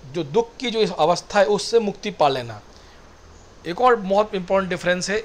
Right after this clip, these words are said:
निर्वाण और महापरिनिर्वाण में कि निर्वाण आप जीवित रहते हुए भी प्राप्त कर सकते हैं। It means that if you have no desire, if you can control your emotions and your wishes, you can get the stage of the nirvana। But the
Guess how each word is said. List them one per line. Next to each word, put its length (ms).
निर्वाण 420
और 100
महापरिनिर्वाण 760
में 240
कि 80
निर्वाण 640
आप 260
जीवित 360
रहते 260
हुए 140
भी 60
प्राप्त 320
कर 80
सकते 360
हैं। 180
It 60
means 240
that 180
if 140
you 180
have 220
no 180
desire, 440
if 200
you 220
can 180
control 420
your 180
emotions 420
and 180
your 200
wishes, 380
you 140
can 160
get 140
the 240
stage 180
of 180
the 100
nirvana। 380
But 120
the 120